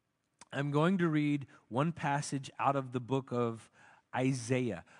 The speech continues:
Isaiah would have written this book, let's say, and this is not the exact year,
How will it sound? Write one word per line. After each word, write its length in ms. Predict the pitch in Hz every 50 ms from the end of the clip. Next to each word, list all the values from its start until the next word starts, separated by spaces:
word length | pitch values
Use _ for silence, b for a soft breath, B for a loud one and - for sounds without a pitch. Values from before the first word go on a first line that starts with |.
| B B B
Isaiah 520 | 127 147 139 123 113 120 156 160 190 202
would 220 | 180 170 165 160 160
have 200 | 156 156 135 127
written 380 | 123 123 143 156 156 156 156
this 180 | 160 151 143 -
book, 320 | 131 123 135 139 131 - -
let's 200 | 139 170 196 -
say, 460 | - - 196 180 160 147 156 160 147 -
and 140 | 151 156
this 160 | 151 175 - -
is 60 | 180
not 180 | 185 165 160
the 60 | 151 143
exact 360 | 135 127 131 123 117 - 131
year, 180 | 117 95 82